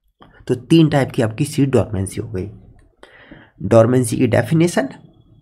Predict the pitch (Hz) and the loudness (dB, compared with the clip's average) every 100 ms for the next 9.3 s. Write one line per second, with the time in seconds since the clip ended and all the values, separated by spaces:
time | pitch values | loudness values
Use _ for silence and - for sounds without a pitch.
0 | - 104 104 98 98 - 117 120 127 190 | -8 -2 -2 -2 -6 -4 -2 0 0 -4
1 | 185 - - - - - _ - 156 131 | -6 -10 -20 -20 -20 -20 _ -4 0 0
2 | 127 123 117 127 110 107 104 107 110 117 | 0 -4 -4 -6 -2 -2 -2 -4 -4 -8
3 | - 160 160 - 104 98 135 165 - 104 | -4 -6 -6 -4 -2 0 2 2 0 -6
4 | - 104 98 98 104 123 135 143 - 135 | -6 -8 -8 -10 -8 -8 -6 -8 -2 -2
5 | 135 - 143 139 135 123 127 143 139 - | -2 -6 -4 -4 -6 -6 -4 -4 -4 -6
6 | 110 135 139 143 120 139 175 - 135 - | -4 -2 -4 -6 -6 -6 -6 -4 -4 -4
7 | - 165 160 - 107 110 110 110 131 151 | -4 -2 -2 -8 -10 0 0 2 -2 -4
8 | 139 147 160 202 117 98 117 113 110 - | -6 -6 -4 -6 -4 -2 0 0 -4 -10
9 | - - - | -12 -16 -18